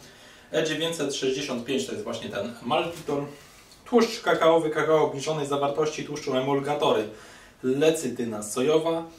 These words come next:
i E czterysta siedemdziesiąt sześć, czyli policelienol, polilecerolu. <laughs> Ciężkie do wymówienia jak jasna cholera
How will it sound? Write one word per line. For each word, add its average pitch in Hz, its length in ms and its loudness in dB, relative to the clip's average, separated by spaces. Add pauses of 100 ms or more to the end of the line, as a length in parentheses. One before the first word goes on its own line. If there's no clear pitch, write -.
(260)
i 131 200 -8 (100)
E 190 200 4
czterysta 156 640 -2
siedemdziesiąt 135 840 -6
sześć, 117 380 -2
czyli 180 340 -4
policelienol, 151 2500 0 (520)
polilecerolu. 147 3000 2 (540)
<laughs> - 600 -14
Ciężkie 165 320 4
do 147 120 2
wymówienia 139 560 2
jak 120 100 -2
jasna 127 260 -2
cholera 160 580 2